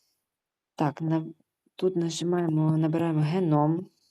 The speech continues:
і суму, для прикладу, сто євро. І дальше. Є.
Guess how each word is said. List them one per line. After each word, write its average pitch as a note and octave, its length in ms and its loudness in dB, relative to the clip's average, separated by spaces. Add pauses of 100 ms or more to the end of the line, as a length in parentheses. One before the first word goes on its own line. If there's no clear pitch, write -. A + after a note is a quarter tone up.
(1600)
і B3 140 -2
суму, A3+ 360 0
для F3 160 2
прикладу, F3 480 2
сто D#3 220 -2
євро. B2 440 0 (1200)
І G#3+ 240 -6
дальше. C3+ 600 -6 (1040)
Є. C#3 260 -6